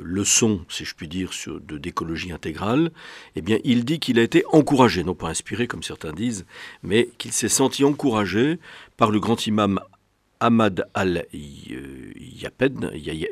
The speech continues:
euh, Pa-, Tayed, hein, je ne rappelle plus très bien le nom, et en particulier de ce, de, qui, avec lequel il avait signé un texte sur la fraternité humaine.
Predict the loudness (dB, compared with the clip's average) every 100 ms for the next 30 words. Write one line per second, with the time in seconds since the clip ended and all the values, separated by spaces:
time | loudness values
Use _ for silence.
0 | -6 -8 -10 -8 -8 -8 -8 -4 2 2
1 | 0 -8 -8 -14 -12 -14 -14 -18 _ -20
2 | _ -16 -16 -16 -16 -14 -10 -10 -10 -18
3 | -20 -20 -10 -8 -8 -8 -8 -4 -2 -2
4 | -8 -10 -10 -10 -10 -10 -10 -10 -10 0
5 | 0 0 -4 -4 -4 -4 -4 0 0 -2
6 | -20 -20 -14 -10 -8 -10 -6 2 2 0
7 | -8 -8 -8 -4 -4 -4 -8 -6 -6 -6
8 | -6 -10 -12